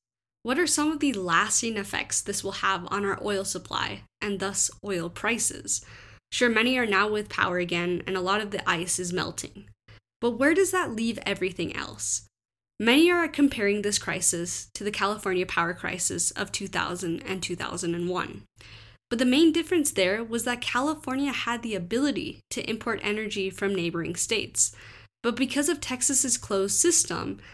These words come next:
that can't be a possibility this time. As of last Friday, roughly forty percent of the nation's crude production was offline. It's strange to see Brent crude trading in the sixty dollar range when not even a year ago we saw it trading at negative prices.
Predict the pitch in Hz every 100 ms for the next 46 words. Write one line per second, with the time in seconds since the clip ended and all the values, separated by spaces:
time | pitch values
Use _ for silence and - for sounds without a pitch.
0 | - - 220 285 - 233 226 220 220 -
1 | 170 - 185 247 233 151 - 170 - -
2 | - - - _ _ _ _ _ 262 277
3 | 311 262 285 320 - 196 190 185 185 185
4 | 196 - 208 - 240 269 302 302 - 202
5 | 196 196 190 180 - 202 - - 226 220
6 | 233 - - - 175 180 190 180 165 170
7 | - 214 196 - - - _ _ _ _
8 | - 247 - - 247 254 247 - 240 -
9 | 220 208 - 180 190 - - 202 190 185
10 | - - 190 185 185 - 202 185 175 226
11 | - 233 190 170 175 170 - 175 - 185
12 | 185 185 190 220 262 262 247 190 175 196
13 | 214 240 240 220 202 208 202 208 - 190
14 | 185 190 175 160 190 180 175 170 170 -
15 | 202 202 - - -